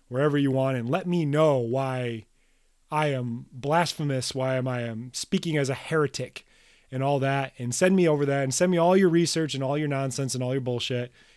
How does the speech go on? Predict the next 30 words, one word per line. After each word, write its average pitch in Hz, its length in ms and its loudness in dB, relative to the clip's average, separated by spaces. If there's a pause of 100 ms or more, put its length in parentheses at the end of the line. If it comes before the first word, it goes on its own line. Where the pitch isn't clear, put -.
(120)
and 123 120 -4
go 131 100 0
from 120 180 -4
there. 127 240 0
But 123 300 -2
this 151 140 0
podcast 151 440 6
is 131 120 -2
not 127 200 -6
for 117 120 -10
haters 160 420 0
'cause 127 180 -6
I 127 80 -2
don't 123 120 -4
like 123 140 -4
dealing 117 260 -4
with 113 120 -10
haters. 131 380 0
But 139 340 -4 (680)
needless 233 360 8
to 170 120 -2
say, 220 400 -2 (1040)
I 190 160 4
am 190 420 2 (1160)
the 117 80 -18
chiropractor 151 640 2 (1300)
who 143 120 -2
doesn't 160 340 4
adjust 123 540 -6 (920)
ever. 160 300 4